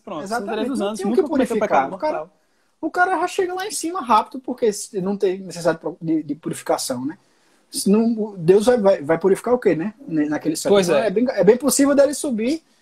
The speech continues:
Speaker 2: dele chegar lá na sétima morada rapidinho, né? Com pouco
Speaker 1: É.
Speaker 2: tempo, como a gente tem muitos, muitos relatos, né?
Speaker 1: E sobre os seculares aí, só de cara aqui que eu lembro, você já pode olhar em San-, Santa Zélia e São Luís Martão, os pais de Santa Terezinha, que, assim, <laughs> se você for ler sobre a vida deles, você fica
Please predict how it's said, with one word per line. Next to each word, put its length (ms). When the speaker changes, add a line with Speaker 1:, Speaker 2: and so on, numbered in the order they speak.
Speaker 2:
dele 280
chegar 280
lá 60
na 80
sétima 220
morada 300
rapidinho, 680
né? 160
Com 140
pouco 180
Speaker 1:
É. 80
Speaker 2:
tempo, 300
como 260
a 40
gente 180
tem 140
muitos, 400
muitos 220
relatos, 380
né? 100
Speaker 1:
E 80
sobre 240
os 60
seculares 480
aí, 460
só 200
de 100
cara 220
aqui 140
que 80
eu 40
lembro, 280
você 100
já 140
pode 200
olhar 140
em 40
San-, 240
Santa 340
Zélia 240
e 40
São 140
Luís 120
Martão, 320
os 100
pais 200
de 80
Santa 120
Terezinha, 580
que, 360
assim, 360
<laughs> 260
se 140
você 220
for 200
ler 480
sobre 240
a 40
vida 180
deles, 320
você 200
fica 480